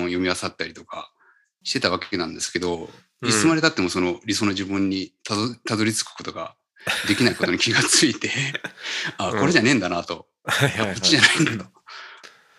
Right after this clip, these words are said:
Speaker 1: で、
Speaker 2: うん。
Speaker 1: まあ、そうこうしてるうちに、それこそあの、住職塾とかでい-、行った時に、まあ、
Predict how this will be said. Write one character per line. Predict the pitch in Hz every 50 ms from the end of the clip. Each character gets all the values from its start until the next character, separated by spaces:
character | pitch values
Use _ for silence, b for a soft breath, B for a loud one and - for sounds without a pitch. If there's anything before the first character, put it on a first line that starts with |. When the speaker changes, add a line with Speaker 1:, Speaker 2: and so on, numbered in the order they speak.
| - -
Speaker 1:
で、 | - - 165 165 170 165
Speaker 2:
う | 151 95
ん。 | 90 82 - - - _
Speaker 1:
ま | - 180
あ、 |
そ | - - 254
う | 208
こ | - 147
う |
し | 147 -
て | 175
る | 160 160
う | 151
ち | - 160
に、 | 156 151 147 135 -
そ | - - 208
れ | 220
こ | -
そ | - 135 107
あ | 90
の、 | 90 87 82 - _ _ _ _ _ _ _ _ 120
住 | 120 120 117 117
職 | 113 117 101 110
塾 | 95 92 - -
と | 87 87
か | - - 85
で | - - - - - _ _ _ _ _ _ _ _ _ - - - _ _ _ _
い-、 | 98 92 92
行 | -
っ | _
た | - 101
時 | 92 95 87 90 87
に、 | 87 101 101 95 90 85 - - _
ま | - 151 123
あ、 | 110